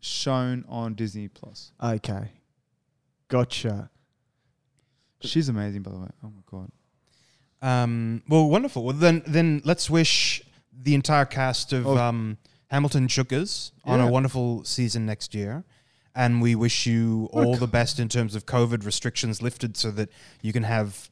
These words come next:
Speaker 3: you know, really full audiences.
Speaker 1: Can't wait.
Speaker 3: Um,
Speaker 1: I am gonna get the tickets as well quietly. It's
Speaker 3: and that's the, um, at the Lyric Theatre.
Speaker 1: Yep.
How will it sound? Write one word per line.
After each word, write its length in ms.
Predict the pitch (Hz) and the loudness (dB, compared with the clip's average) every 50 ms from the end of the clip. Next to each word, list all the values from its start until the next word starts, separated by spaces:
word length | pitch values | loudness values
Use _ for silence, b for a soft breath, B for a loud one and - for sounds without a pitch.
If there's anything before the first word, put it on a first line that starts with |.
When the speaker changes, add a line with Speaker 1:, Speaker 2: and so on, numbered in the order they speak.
| _ - | _ -8
Speaker 3:
you 100 | 113 120 | -4 -2
know, 80 | 110 107 | 0 0
really 300 | 107 110 113 110 107 107 | 0 0 0 0 0 -2
full 260 | - - 117 104 107 110 | -2 -4 -4 0 0 0
audiences. 720 | 110 113 110 104 101 - - 101 98 110 139 170 - - - | 0 0 -2 -4 -4 -6 -6 -6 -6 -6 -6 -8 -8 -8 -6
Speaker 1:
Can't 180 | - 123 113 101 | -4 -4 -4 -2
wait. 260 | 107 131 143 123 - _ _ _ _ _ _ _ - | 0 0 0 -2 -4 _ _ _ _ _ _ _ -10
Speaker 3:
Um, 1300 | 104 101 101 98 98 98 98 98 98 95 95 95 95 95 95 95 92 92 92 95 92 92 92 92 95 _ _ _ _ _ _ _ - | -8 -6 -4 -4 -4 -4 -4 -4 -4 -6 -6 -6 -6 -6 -6 -6 -8 -8 -8 -8 -8 -10 -10 -12 -14 _ _ _ _ _ _ _ -10
Speaker 1:
I 520 | 120 120 127 127 131 131 127 123 123 - - 120 | -6 -4 -4 -2 -2 -2 -2 -4 -6 -6 -6 -6
am 360 | 117 113 113 110 110 110 110 | -6 -6 -4 -6 -6 -8 -8
gonna 280 | 104 113 104 104 104 104 | -8 -8 -8 -8 -8 -10
get 240 | 101 101 110 107 - _ _ _ _ 117 | -10 -10 -12 -12 -12 _ _ _ _ -20
the 100 | 110 107 | -20 -20
tickets 420 | _ - - 113 - 107 107 - _ - | _ -16 -16 -12 -12 -12 -14 -14 _ -20
as 100 | 104 101 | -16 -14
well 140 | 107 104 107 | -12 -12 -12
quietly. 380 | - - - - - 104 - - | -14 -16 -16 -16 -14 -14 -14 -16
It's 140 | 143 - - | -18 -16 -8
Speaker 3:
and 100 | 135 127 | -4 -2
that's 240 | 127 123 - - - | -2 -2 -2 -6 -6
the, 240 | 123 120 117 113 110 | -4 -2 0 0 0
um, 560 | 110 107 104 104 101 101 101 101 98 101 - _ _ - | 0 -2 -2 -4 -4 -6 -6 -6 -8 -10 -12 _ _ -10
at 80 | 117 | -6
the 80 | 110 113 | -4 -2
Lyric 240 | 113 110 104 101 - | -2 -2 -2 -4 -6
Theatre. 320 | - 104 95 107 147 180 _ _ _ _ - | -10 -10 -8 -8 -10 -12 _ _ _ _ -12
Speaker 1:
Yep. 140 | 107 110 - | -12 -12 -12